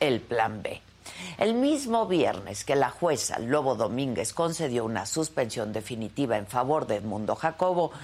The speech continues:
el presidente López Obrador hizo,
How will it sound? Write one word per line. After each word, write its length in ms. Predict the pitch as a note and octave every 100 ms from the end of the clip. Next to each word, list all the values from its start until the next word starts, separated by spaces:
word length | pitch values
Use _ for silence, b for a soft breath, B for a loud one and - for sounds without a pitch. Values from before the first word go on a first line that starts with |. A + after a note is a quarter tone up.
| B B -
el 180 | A3 A3
presidente 720 | A3 G#3+ - F3+ C3 G#2 G#2+
López 420 | B2+ - A2+ -
Obrador 600 | A2 A#2+ C3 E3 F#3 G3 -
hizo, 400 | A3 - D#3